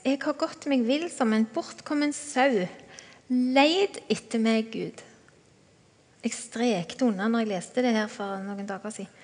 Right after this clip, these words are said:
"Leid etter meg, din tjener", står der. "Jeg har ikke glemt dine bud."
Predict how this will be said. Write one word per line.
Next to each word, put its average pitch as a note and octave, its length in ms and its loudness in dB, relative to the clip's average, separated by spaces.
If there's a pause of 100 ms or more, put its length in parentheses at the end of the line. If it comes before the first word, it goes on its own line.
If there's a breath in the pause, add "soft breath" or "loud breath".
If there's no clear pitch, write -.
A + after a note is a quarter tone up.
(480 loud breath)
"Leid D#4+ 400 4
etter A3+ 240 -4
meg, G3+ 240 -2
din G3+ 180 -2
tjener", F#3+ 380 -4
står G3+ 300 -8
der. F3+ 160 -6
"Jeg G3+ 100 0
har A3 200 0
ikke A3 200 -6
glemt G#3+ 300 -4
dine G3 180 -6
bud." F#3+ 300 -10